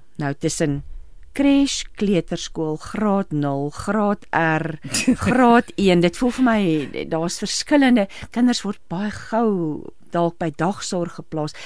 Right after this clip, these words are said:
Speaker 1: Wat is die verskillende, of wat is die verskil tussen hierdie verskillende plekke van versorging?
Speaker 2: Okay.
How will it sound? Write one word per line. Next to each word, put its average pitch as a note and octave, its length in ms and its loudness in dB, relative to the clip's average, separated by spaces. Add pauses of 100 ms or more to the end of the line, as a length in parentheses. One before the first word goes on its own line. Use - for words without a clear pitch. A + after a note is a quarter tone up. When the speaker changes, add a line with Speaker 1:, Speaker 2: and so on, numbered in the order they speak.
(180)
Speaker 1:
Wat A3 200 -2
is E4+ 100 -4
die F4+ 120 -4
verskillende, F3+ 1160 -4 (240)
of D#3+ 100 -6
wat F#3 180 -2
is C4+ 100 -4
die A#3+ 120 -6
verskil F#3+ 440 -6
tussen D#3 280 -8
hierdie C3 300 -6 (200)
verskillende E3 480 0 (120)
plekke D3+ 320 0
van C3 200 -4
versorging? A#2+ 640 -8
Speaker 2:
Okay. - 200 -12